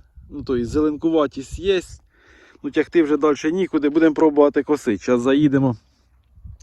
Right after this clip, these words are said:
попробуємо, покосимо, поміряємо влагу, подивимося, скільки кидає зелені. Якщо допус-, допустимо, значить, будемо валити його повністю і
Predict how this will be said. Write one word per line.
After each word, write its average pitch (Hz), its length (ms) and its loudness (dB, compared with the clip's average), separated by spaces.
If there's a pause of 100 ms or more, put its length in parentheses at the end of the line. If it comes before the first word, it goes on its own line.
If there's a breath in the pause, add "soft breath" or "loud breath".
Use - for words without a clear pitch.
(180)
попробуємо, 123 580 -4
покосимо, 135 760 -2
поміряємо 131 540 -2
влагу, 131 300 2
подивимося, 123 520 0
скільки 117 260 -6
кидає 113 380 -2
зелені. 117 500 0 (920 soft breath)
Якщо 123 260 -4
допус-, 127 440 -4
допустимо, 135 680 -2
значить, 107 340 -6
будемо 113 300 -4
валити 120 320 -2
його 120 140 -6
повністю 117 440 -4
і 90 80 -12